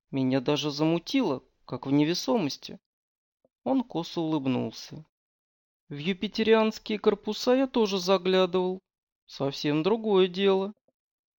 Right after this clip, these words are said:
«Да уж», согласился Клэр.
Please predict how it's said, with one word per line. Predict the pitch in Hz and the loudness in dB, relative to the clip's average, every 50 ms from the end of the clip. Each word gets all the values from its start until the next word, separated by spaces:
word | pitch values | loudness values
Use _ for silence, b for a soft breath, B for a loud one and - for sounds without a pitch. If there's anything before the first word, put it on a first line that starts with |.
| _ _ _ _ _ _ _ _ _ - | _ _ _ _ _ _ _ _ _ -8
«Да | 139 135 135 147 147 147 143 139 | -6 -4 -2 0 0 0 0 -2
уж», | 135 127 131 - - - - _ _ _ _ _ _ _ _ | -2 -4 -6 -10 -12 -12 -14 _ _ _ _ _ _ _ _
согласился | - - - 135 127 123 123 127 - - 151 151 - - - | -18 -12 -12 -8 -6 -4 -4 -4 -4 -6 -6 -6 -6 -8 -12
Клэр. | - - - 131 127 123 120 - | -10 -8 -6 -4 -4 -4 -6 -8